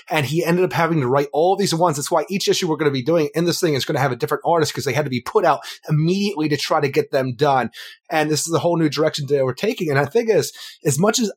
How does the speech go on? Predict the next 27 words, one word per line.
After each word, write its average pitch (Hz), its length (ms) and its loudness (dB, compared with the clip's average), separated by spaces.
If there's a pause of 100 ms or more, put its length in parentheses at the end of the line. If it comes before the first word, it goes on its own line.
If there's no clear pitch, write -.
I 151 160 2
don't 170 220 0
like, 143 280 2
if 127 80 -10
you 170 140 0
read 170 120 2
in 151 60 -6
the 147 80 0
Succession, 131 560 -4
the 127 80 0
idea 131 160 0
that 127 140 2
we 120 240 -4
feel 226 160 4
like 185 160 0
we 160 80 2
have 139 180 2
Hal 147 280 0
getting 135 220 0
over 135 140 2
things 135 320 -2
and 131 100 -4
then 123 120 -4
<laughs> - 20 -14
jump 151 320 0
into 175 160 2
this 147 420 0